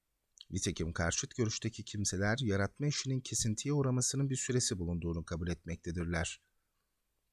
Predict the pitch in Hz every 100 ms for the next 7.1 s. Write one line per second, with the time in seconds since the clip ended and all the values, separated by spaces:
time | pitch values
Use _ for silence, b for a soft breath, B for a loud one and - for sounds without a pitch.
0 | - 92 90 82 85 104 104 92 104 -
1 | 98 87 85 107 - 92 90 87 78 80
2 | 82 78 - 85 - 82 92 82 - 85
3 | - - _ _ _ _ _ _ _ -
4 | 95 101 98 95 101 110 113 107 101 104
5 | 101 101 - 101 107 101 - 98 95 101
6 | 95 104 98 - 95 - 95 87 104 117